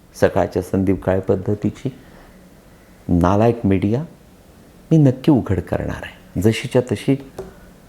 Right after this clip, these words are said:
सगळ्यांसमोर सांगणार आहे. वागळे, तुम्ही या पद्धतीनं का वागले याचं मला राहून राहून नक्कीच आश्चर्य वाटतं आहे. तुमचे या दिवसातले व्हिडिओ बघून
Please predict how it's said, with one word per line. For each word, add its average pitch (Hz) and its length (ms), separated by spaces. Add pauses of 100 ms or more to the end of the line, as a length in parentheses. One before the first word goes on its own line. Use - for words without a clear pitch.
(300)
सगळ्यांसमोर 98 600
सांगणार 76 480
आहे. - 160 (1200)
वागळे, 92 420 (960)
तुम्ही 151 280
या 131 180
पद्धतीनं 127 680 (220)
का 185 160
वागले 98 500 (920)
याचं 110 540
मला 110 440 (100)
राहून 98 420
राहून 110 340 (880)
नक्कीच 120 440 (1160)
आश्चर्य 135 520
वाटतं 82 360
आहे. 127 100 (320)
तुमचे 123 340
या 123 160
दिवसातले 123 540
व्हिडिओ 120 360
बघून 95 380